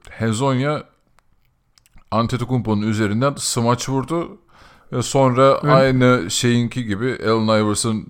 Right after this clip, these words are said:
Speaker 1: Tyronn Lue'ye yaptığı gibi üzerinden adım atarak böyle bir de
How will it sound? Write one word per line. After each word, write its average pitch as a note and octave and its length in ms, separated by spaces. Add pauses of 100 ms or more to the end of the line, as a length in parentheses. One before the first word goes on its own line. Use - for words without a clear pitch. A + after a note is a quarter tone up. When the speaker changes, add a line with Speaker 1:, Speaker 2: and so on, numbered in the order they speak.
Speaker 1:
Tyronn A2+ 360
Lue'ye A2+ 220
yaptığı B2 320
gibi B2 180
üzerinden A#2+ 680
adım A2+ 320
atarak D#3 400
böyle B2 240
bir C3 80
de C#3 240